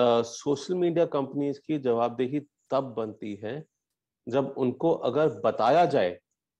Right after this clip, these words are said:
कि, अ, कि ये अकाउंट फेक हैं या फिर, या फिर ये कुछ गलत काम कर रहे हैं या कुछ, अ, अगर मैं फेक अकाउंट बनाऊं और मैं, अ, किसी, अ, मैं कोई कैंपेन चलाऊं किसी इशू पे,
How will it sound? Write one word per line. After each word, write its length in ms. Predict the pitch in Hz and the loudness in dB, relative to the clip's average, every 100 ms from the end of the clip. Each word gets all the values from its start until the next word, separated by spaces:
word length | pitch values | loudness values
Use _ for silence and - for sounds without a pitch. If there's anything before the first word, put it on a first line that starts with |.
| _ | _
कि, 440 | - 123 120 117 - | -12 -6 -4 -4 -6
अ, 80 | - 110 104 104 104 101 98 - - - | -4 -2 0 0 0 -2 -4 -6 -12 -18
कि 100 | - | -8
ये 160 | 117 117 | -2 -2
अकाउंट 420 | 104 98 110 117 | -2 -2 -2 -4
फेक 420 | - 139 127 127 110 | -6 -2 -2 -4 -8
हैं 220 | 104 101 _ _ _ _ - | -8 -10 _ _ _ _ -2
या 140 | 117 | 0
फिर, 680 | 113 - 113 110 117 - 107 - | 0 -2 -4 -6 -10 -8 -10 -6
या 120 | 123 | -4
फिर 220 | 104 127 117 | -4 -2 -2
ये 140 | 110 | -4
कुछ 260 | 107 110 101 | -4 -6 -2
गलत 380 | 120 120 139 - | 0 0 0 -2
काम 220 | 120 113 | -4 -4
कर 180 | 107 101 | -8 -8
रहे 180 | 98 | -8
हैं 160 | 104 107 | -8 -8
या 60 | 107 | -10
कुछ, 280 | - 110 _ _ _ _ _ - | -12 -14 _ _ _ _ _ -8
अ, 440 | - 110 107 - - | -2 2 2 0 -2
अगर 420 | 139 175 175 - - | 0 2 2 -2 -4
मैं 240 | 123 147 | -2 -2
फेक 300 | 151 143 139 | 0 -2 0
अकाउंट 340 | 151 151 147 110 | 0 0 -2 -2
बनाऊं 420 | 110 117 98 147 _ _ _ _ _ - | -2 0 -2 -8 _ _ _ _ _ -8
और 240 | 127 123 | -6 -4
मैं, 360 | 127 131 147 151 | -4 -4 -4 -6
अ, 500 | - _ - 127 120 | -10 _ -8 -4 -2
किसी, 720 | 120 - 127 - 143 143 139 _ _ _ _ - | -4 -6 -8 -4 -2 -2 -4 _ _ _ _ -12
अ, 100 | 120 113 110 107 107 - - - | -6 -2 0 -2 -4 -10 -20 -8
मैं 140 | 123 | -6
कोई 160 | 123 147 | -2 -2
कैंपेन 480 | 143 110 113 143 139 | -2 -6 -4 -4 -2
चलाऊं 360 | 139 117 113 | -4 -6 -6
किसी 320 | 113 117 123 110 | -10 -10 -6 -4
इशू 220 | 104 156 | 0 -2
पे, 260 | 156 87 | 0 -4